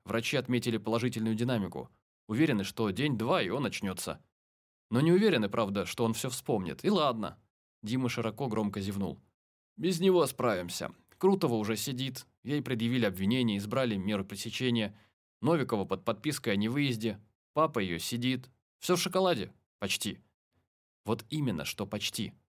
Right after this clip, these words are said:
Верочка до четырех утра проворочалась в кровати, не в силах уснуть. Что-то ей не нравилось в стройном рассказе ее любимого Димочки.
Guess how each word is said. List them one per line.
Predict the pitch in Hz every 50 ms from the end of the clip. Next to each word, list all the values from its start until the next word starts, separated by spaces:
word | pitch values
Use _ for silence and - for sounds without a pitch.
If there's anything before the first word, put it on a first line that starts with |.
| _ _ _ _ _
Верочка | 98 107 143 139 117 - - 104
до | 95 104
четырех | 98 139 135 160 175 175 165
утра | 151 - 156 156 131 98 - - _ _
проворочалась | - 113 107 104 107 110 104 101 - 98 92 95
в | -
кровати, | - - 107 110 107 127 131 127 - 98 92 - - - - _
не | - 117
в | 113 -
силах | - 123 101 98 98 -
уснуть. | 110 104 - 107 95 85 - - _ _ _ _ _ _ _ _ _
Что-то | - - - - 214 202 - 196
ей | 170 139 143 165 156
не | 151 151
нравилось | 147 135 131 131 127 123 110 98 85 82 - -
в | -
стройном | - - 127 120 110 104 101
рассказе | 107 107 - - - 143 120 101 107
ее | 101 101 110 113
любимого | 110 110 110 110 107 104 101 104
Димочки. | 98 101 98 92 90 - - - - -